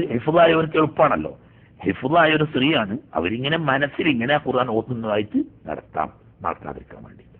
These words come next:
അല്ലാത്തപ്പോഴൊക്കെ അത് ഒഴിവാക്കുന്നത് തന്നെയാണ് നല്ലത്. പിന്നെ എങ്ങനെയും കുടുങ്ങുന്ന ആളുകൾക്ക്, ചില ടീച്ചർമാർക്ക് അങ്ങനെ പറ്റുമോ, മറ്റവർക്ക് ഇങ്ങനെ പറ്റുമോ എന്നൊക്കെയുള്ള കുറെ മസലകളൊക്കെ ഉണ്ട്. അതൊക്കെ ചില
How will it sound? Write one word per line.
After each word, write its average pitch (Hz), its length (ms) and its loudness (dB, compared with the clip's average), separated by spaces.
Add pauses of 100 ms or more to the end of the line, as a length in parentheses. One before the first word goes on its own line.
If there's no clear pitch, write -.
(1160)
അല്ലാത്തപ്പോഴൊക്കെ 107 720 0
അത് 98 120 -2
ഒഴിവാക്കുന്നത് 95 680 0 (100)
തന്നെയാണ് 85 420 -6 (580)
നല്ലത്. 69 500 -14 (340)
പിന്നെ 120 440 -2 (300)
എങ്ങനെയും 190 340 2
കുടുങ്ങുന്ന 180 420 0
ആളുകൾക്ക്, 175 460 4
ചില 170 120 4 (460)
ടീച്ചർമാർക്ക് 151 560 2
അങ്ങനെ 147 180 2
പറ്റുമോ, 147 320 0
മറ്റവർക്ക് 147 440 0
ഇങ്ങനെ 147 180 0 (100)
പറ്റുമോ 151 280 0
എന്നൊക്കെയുള്ള 151 380 0
കുറെ 156 260 4 (400)
മസലകളൊക്കെ 175 760 2
ഉണ്ട്. 170 220 2 (360)
അതൊക്കെ 151 420 0 (580)
ചില 139 180 0